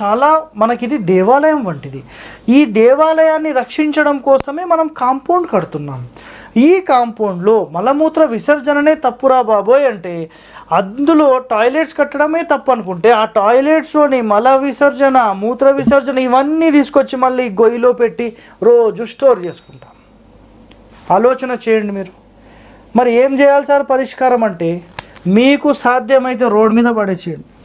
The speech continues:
రోడ్ ఇట్లా ఉంది, ఈ రోడ్ మీద పడేసేయండి. అవసరం అనుకుంటే ఈ రోడ్కి ఎంతో కొంత బార్డర్ ఉంటుంది, ఒక నాలుగైదు ఫీట్ల బార్డర్, ఈ బార్డర్లో పెట్టేసేయండి.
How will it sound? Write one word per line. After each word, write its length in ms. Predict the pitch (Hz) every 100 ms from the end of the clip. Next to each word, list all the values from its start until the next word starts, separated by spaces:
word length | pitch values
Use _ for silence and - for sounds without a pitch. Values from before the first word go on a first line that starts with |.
| - - - - - - - - - - - - - - - - -
రోడ్ 260 | 165 202 247
ఇట్లా 240 | 269 269
ఉంది, 440 | 240 240 240 226 220 _ _ - - - -
ఈ 80 |
రోడ్ 220 | 233 226 226
మీద 140 | 247
పడేసేయండి. 680 | 269 254 240 240 233 208 214 - - - - - -
అవసరం 360 | 202 214 277 269
అనుకుంటే 520 | 262 277 247 240 226
ఈ 240 | 254 247
రోడ్కి 400 | 214 226 269 277
ఎంతో 320 | 269 262 302
కొంత 240 | 302 302 285
బార్డర్ 320 | 254 262 262
ఉంటుంది, 240 | 269 233
ఒక 80 | 247
నాలుగైదు 440 | 233 220 233 247 220
ఫీట్ల 240 | 247 220
బార్డర్, 320 | 196 208 220
ఈ 80 | 226
బార్డర్లో 420 | 226 247 262 320
పెట్టేసేయండి. 680 | 330 262 247 190 165 165